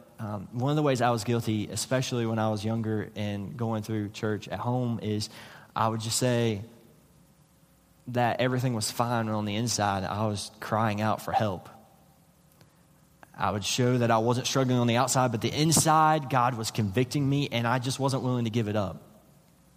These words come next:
And so if you're feeling that way this morning,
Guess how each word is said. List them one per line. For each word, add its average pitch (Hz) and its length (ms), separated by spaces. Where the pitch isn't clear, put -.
And 139 100
so 160 140
if 139 140
you're 226 140
feeling 170 400
that 117 180
way 110 100
this 107 180
morning, 101 360